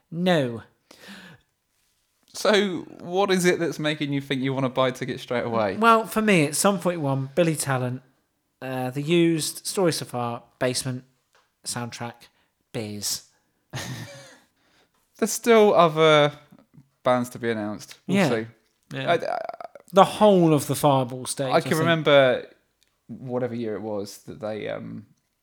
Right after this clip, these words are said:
Speaker 2: didn't, uh, announce that, uh, Fireball stage, the, the year that it was Less Than Jake, uh, Bottom Soup, et cetera, et cetera.
Speaker 1: Yeah.
Speaker 2: Um,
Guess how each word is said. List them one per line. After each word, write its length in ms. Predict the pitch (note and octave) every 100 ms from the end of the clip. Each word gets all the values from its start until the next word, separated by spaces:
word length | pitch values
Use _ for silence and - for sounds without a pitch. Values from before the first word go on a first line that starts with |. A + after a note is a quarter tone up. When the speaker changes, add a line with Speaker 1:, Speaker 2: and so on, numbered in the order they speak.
| _ _ - - _ _ _ _ _ _
Speaker 2:
didn't, 380 | B2+ A#2+ G#2 -
uh, 360 | - G#2+ G#2+ -
announce 400 | G#2+ G#2+ G2 -
that, 260 | - G#2 -
uh, 200 | G2+ G#2+
Fireball 440 | - A2+ G2+ G2+
stage, 360 | G#2+ G#2 G#2 -
the, 200 | G#2+ -
the 80 | -
year 200 | A2 G#2 G2
that 120 | E2+
it 140 | F#2+
was 380 | G#2+ G2 - - _ _ _ _ _ _ _ _ _ _ _ _ _ -
Less 180 | - -
Than 120 | C#2
Jake, 520 | - G#2+ _ - -
uh, 200 | G2+ - -
Bottom 220 | F2 -
Soup, 300 | - G2 -
et 80 | -
cetera, 220 | - -
et 40 |
cetera. 420 | - - - F#2+ - _
Speaker 1:
Yeah. 240 | C#3+ C3+ -
Speaker 2:
Um, 440 | G#2 G2+ G2+ G#2